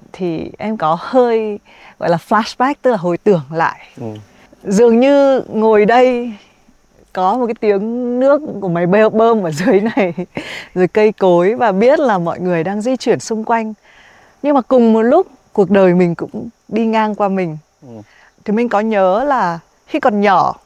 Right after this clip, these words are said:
Speaker 1: mình cứ tưởng rằng là, và sau này em thấy ai cũng tưởng như vậy, là tôi là trung tâm của thế giới này.
Speaker 2: Ừ.
Speaker 1: Tất cả mọi thứ xung quanh là để cho tôi hay sao ấy. <laughs> Tôi là cái rốn của vũ trụ. Kể cả những sắp đặt mà có vẻ hơi oan uổng này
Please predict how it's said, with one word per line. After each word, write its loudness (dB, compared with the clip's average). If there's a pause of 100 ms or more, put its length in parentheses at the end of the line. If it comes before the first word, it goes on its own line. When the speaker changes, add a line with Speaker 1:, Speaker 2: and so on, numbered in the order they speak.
(100)
Speaker 1:
mình -6
cứ -4
tưởng 0
rằng -2
là, 0 (440)
và -2
sau 0
này 2
em 0
thấy 2 (200)
ai 0
cũng -4
tưởng 2
như -4
vậy, -2 (120)
là -6 (720)
tôi 4
là 0 (100)
trung 0
tâm 0
của -4
thế 0
giới 0
này. -6
Speaker 2:
Ừ. -20 (480)
Speaker 1:
Tất -2
cả 0
mọi 0
thứ 0
xung 0
quanh 0
là 0
để -4
cho -8
tôi 0
hay -4
sao -8
ấy. -12 (160)
<laughs> -20
Tôi -6
là -2
cái -2
rốn 2
của 2
vũ -2
trụ. 0 (540)
Kể 2
cả -4
những -4 (440)
sắp -4
đặt -2
mà -2
có -2
vẻ 2
hơi 2
oan 0
uổng 2
này -2